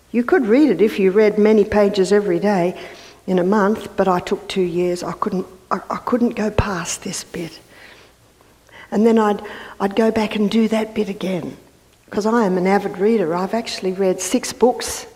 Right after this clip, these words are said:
since April, <laughs> when, since I've come here.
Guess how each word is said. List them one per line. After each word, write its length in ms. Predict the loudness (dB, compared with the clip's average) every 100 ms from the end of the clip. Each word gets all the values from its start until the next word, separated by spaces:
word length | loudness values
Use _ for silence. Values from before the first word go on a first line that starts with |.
| -20 -10
since 500 | -2 -2 -2 -10 -14 -20 -2
April, 340 | 0 0 0 -4
<laughs> 60 | -4
when, 120 | -6 -8
since 320 | -10 -6 -4
I've 240 | -4 -6 -4
come 260 | -2 0
here. 200 | 0 -2